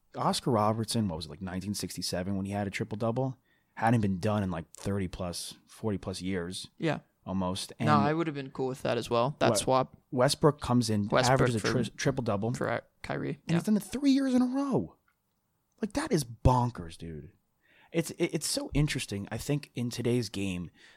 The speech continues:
Speaker 1: that we take freakish athletic ability, um, we, we hold that at a higher regard versus stats,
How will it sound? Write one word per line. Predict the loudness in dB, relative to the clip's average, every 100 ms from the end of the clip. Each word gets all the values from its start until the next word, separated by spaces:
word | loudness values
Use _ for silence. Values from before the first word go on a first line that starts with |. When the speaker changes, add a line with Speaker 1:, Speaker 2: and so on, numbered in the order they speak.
| _
Speaker 1:
that | 0 2 0 -2 -4
we | 0 0
take | 0 0 2 0 -6 _ -16
freakish | -2 -2 0 -2 -4 -4
athletic | -6 0 0 0
ability, | -2 -2 -2 -4 -6 -10 -18 -20 -20 _ _ -6
um, | -4 -2 -2 -2
we, | 0 0 0
we | 0
hold | 2 4
that | 4
at | 2
a |
higher | 2 2 2
regard | -2 -2 -2 -2 -6 -14 _ _ _ _ _
versus | -6 -4 -2
stats, | -2 -4 -8 -12 -12 -14